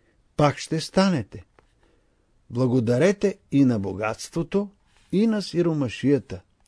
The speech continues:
Благодарете и на страданията, и на радостите. Благодарете и за падането, и за ставането. Защо трябва да благодарим за тия неща?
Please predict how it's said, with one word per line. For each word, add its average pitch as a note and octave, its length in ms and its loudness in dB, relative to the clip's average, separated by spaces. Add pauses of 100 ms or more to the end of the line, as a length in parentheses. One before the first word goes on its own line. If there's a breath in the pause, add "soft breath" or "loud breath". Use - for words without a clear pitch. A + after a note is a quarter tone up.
(400 soft breath)
Благодарете A#2+ 840 -2
и A#2 80 -4
на G#2+ 140 -4
страданията, B2 920 -6 (380)
и F3+ 140 -2
на B2 180 -4
радостите. A2 720 -6 (540 soft breath)
Благодарете B2 760 -2
и A#2 100 -4
за G#2 160 -8
падането, E3 760 -4 (480)
и F3+ 120 0
за C#3+ 180 -2
ставането. G#2+ 760 -6 (840 loud breath)
Защо G2 380 -6
трябва G#3 440 0
да E3 140 2
благодарим B2+ 840 0 (140)
за A2+ 200 -6
тия E3+ 320 -2
неща? G2 420 -8